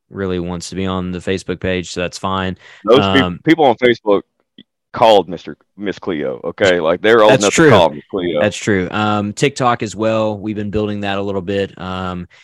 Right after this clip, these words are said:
Speaker 1: and then
Speaker 2: Yeah,
Speaker 1: I
Speaker 2: send us
Speaker 1: guess te-
Speaker 2: ideas for that, by the way,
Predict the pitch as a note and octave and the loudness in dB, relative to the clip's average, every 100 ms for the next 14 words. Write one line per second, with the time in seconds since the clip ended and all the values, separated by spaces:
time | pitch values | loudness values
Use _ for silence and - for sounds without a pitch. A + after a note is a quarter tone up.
0 | _ - G#2+ G#2 A2 G#2+ G#2 G#2 - F4+ | _ -6 -4 0 0 -2 2 4 4 4
1 | E4+ C3+ C#3 D3 A2 G2+ F2 F#2+ F#2+ E2 | 4 6 6 4 6 6 6 4 4 0
2 | D2 | -2